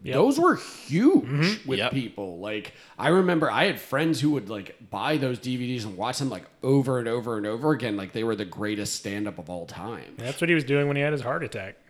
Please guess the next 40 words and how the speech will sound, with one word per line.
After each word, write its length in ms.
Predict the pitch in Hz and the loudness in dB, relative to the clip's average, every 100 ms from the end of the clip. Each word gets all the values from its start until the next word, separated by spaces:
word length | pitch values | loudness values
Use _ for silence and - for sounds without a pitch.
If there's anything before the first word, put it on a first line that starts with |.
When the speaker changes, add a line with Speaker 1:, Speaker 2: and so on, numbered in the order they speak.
| _ | _
Speaker 2:
Right. 240 | - 135 139 | 0 4 6
Speaker 1:
He 60 | |
was 120 | 143 131 | 4 2
between 360 | 131 135 139 | -4 -2 0
shows. 480 | 143 143 170 135 113 - - - _ - | 0 2 2 0 -4 -14 -20 -20 _ -6
Speaker 2:
Yeah. 300 | 135 104 78 - | -2 -2 -4 0
Speaker 3:
Well, 140 | 170 | 2
he's 280 | 180 233 156 | 4 0 -2
really, 360 | 135 143 165 - | 2 2 2 0
like, 180 | 131 127 | 0 2
honestly, 440 | 123 139 - 135 | 0 0 0 0
he's 340 | 120 - 147 117 | -2 -4 -4 -4
good 220 | 95 110 | -4 -4
at 140 | 110 | -4
that 160 | 85 82 | -4 -6
stuff. 240 | - 85 | -6 -6
Like, 100 | 95 | -8
he's 220 | - 113 98 | -8 -8 -6
very 320 | 90 101 107 | -4 -2 -2
charismatic. 680 | - 110 104 90 82 80 80 - - | -4 -4 -4 -4 -6 -6 -8 -10 -16
Like, 500 | 101 98 92 85 - 98 | -8 -4 -2 -4 -8 -8
um, 360 | 95 92 85 | -6 -6 -8
Speaker 1:
He's 100 | 82 | -12
a 20 | 143 | -12
good 140 | 143 | -14
crowd 280 | - 113 101 | -8 -6 -6
entertainer. 500 | 98 98 107 101 104 - | -12 -12 -12 -12 -14 -4
Speaker 3:
yeah, 240 | 190 214 | 2 2
I 40 | |
mean, 240 | 139 147 131 | 2 -2 0
that, 240 | 117 131 | 2 2
or 20 | |
you 80 | 127 | 0
think 180 | 117 135 | -4 -4
about 360 | 127 120 110 - | 0 0 0 -4
his 140 | 123 | 0
show, 220 | - 120 | 0 0
Comic 360 | 123 113 165 - | -2 -2 -2 -4
Book 180 | 85 - | -10 -10
Men, 300 | 85 - | -14 -14